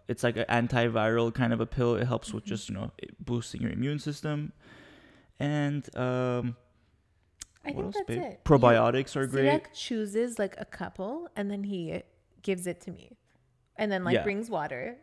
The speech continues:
Speaker 2: and
Speaker 1: Yeah.
Speaker 2: then hassles me <laughs> into
Speaker 1: Yeah, like, I
Speaker 2: taking it.
Speaker 1: don't take them all at once
Speaker 2: Yeah.
Speaker 1: every single day.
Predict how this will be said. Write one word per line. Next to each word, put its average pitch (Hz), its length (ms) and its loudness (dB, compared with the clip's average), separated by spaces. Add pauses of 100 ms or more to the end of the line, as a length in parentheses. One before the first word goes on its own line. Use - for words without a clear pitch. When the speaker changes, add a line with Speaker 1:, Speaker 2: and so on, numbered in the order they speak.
Speaker 2:
and 220 160 -2
Speaker 1:
Yeah. 202 320 4
Speaker 2:
then 202 80 -8
hassles 185 340 -6
me 240 160 -4
<laughs> 240 160 -4
into 277 100 -2
Speaker 1:
Yeah, 160 180 8
like, 151 120 8
I - 40 8
Speaker 2:
taking 143 40 12
it. 147 100 10
Speaker 1:
don't 208 120 4
take 202 180 6
them 185 200 4
all 131 240 12
at 131 120 8
once 120 240 2
Speaker 2:
Yeah. 127 140 4
Speaker 1:
every 127 200 4
single 123 320 0
day. 117 280 4